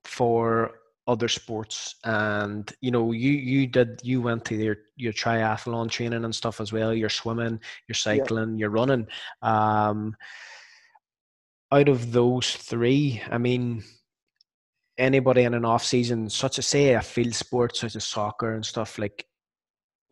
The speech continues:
Speaker 1: would you be an advocate of them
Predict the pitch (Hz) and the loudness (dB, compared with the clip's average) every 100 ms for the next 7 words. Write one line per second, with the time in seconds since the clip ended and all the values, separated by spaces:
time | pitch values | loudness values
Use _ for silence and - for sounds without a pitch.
0 | 135 131 - 95 - - 127 120 117 117 | _ -20 -20 -18 -14 -2 0 2 2 4
1 | 117 120 - 123 - - 113 110 107 107 | 4 4 4 2 2 -2 -2 0 0 -2
2 | 104 - - 117 120 120 120 | -6 -12 -8 0 2 2 -2